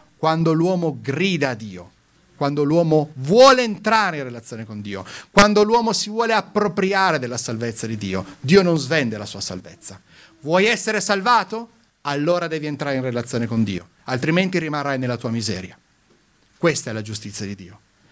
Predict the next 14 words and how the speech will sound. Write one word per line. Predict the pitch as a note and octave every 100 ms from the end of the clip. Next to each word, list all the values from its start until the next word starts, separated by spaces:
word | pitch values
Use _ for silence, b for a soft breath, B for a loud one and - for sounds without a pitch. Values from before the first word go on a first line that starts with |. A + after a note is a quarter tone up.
| b b b b
E | F#3+
infatti | G3 F#3 G#3+ G#3 F#3+
dice | F3+ G#3 - F#3 F3 B B B _
proprio | D3+ E3 E3 E3 D#3 D3+ - _ _
questo | - D3 - C3+
testo, | F3 F#3 - G3 G3 - _ _ _ _ -
fissato | C#3 A#2+ - F#3+ F#3+ E3+
gli | E3+
occhi | E3+ E3
su | D#3+
di | D#3
lui, | B2+ A#2
cosa | A#2 A2+
dissero? | A#2+ - - C3 C3